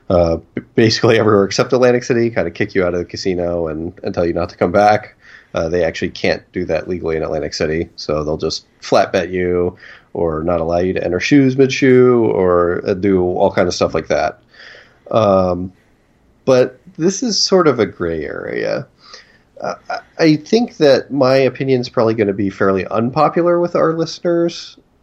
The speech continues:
uh, in, in that I'm not gonna come out and say, like, "This is clearly ridiculous."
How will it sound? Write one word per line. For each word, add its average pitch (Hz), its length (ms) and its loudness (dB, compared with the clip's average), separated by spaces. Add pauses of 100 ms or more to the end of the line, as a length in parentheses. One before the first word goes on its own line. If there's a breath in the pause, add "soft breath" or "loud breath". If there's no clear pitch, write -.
uh, 110 160 -6 (100)
in, 143 300 0
in 139 160 4
that 110 260 4
I'm 107 160 0
not 104 260 2
gonna 107 180 0
come 113 180 -2
out 95 240 4
and 101 160 -8
say, 95 240 0
like, 87 240 -2
"This 95 200 -4
is 90 140 -6
clearly 90 380 0
ridiculous." 85 800 -2